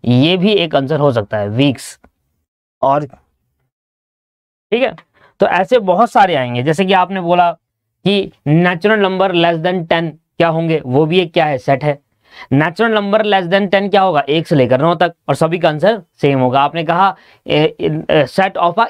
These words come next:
even number, even number का सेट, even number भी एक सेट बन सकता है, क्योंकि even number अगर कलेक्शन करेंगे तो दो, चार, छः, आठ, दस यही होगा, राइट।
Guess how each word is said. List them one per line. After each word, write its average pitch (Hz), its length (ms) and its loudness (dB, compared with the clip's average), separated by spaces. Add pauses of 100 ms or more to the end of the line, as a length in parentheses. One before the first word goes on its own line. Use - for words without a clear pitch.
even 226 340 2
number, 139 280 0 (160)
even 208 280 2
number 214 200 0
का 220 100 -2
सेट, 208 260 -2 (400)
even 135 300 0
number 185 220 0
भी 190 120 2
एक 254 200 0
सेट 151 200 -4
बन 160 180 -2
सकता 180 240 0
है, 277 120 0 (320)
क्योंकि 180 160 0 (140)
even 208 180 2
number 214 240 0
अगर 214 200 0 (120)
कलेक्शन 175 380 -2
करेंगे 196 280 0
तो 226 100 2
दो, 185 220 0
चार, 185 200 0
छः, 180 200 0
आठ, 165 120 0
दस 233 320 -2 (360)
यही 127 200 2
होगा, 202 300 2 (520)
राइट। 196 320 0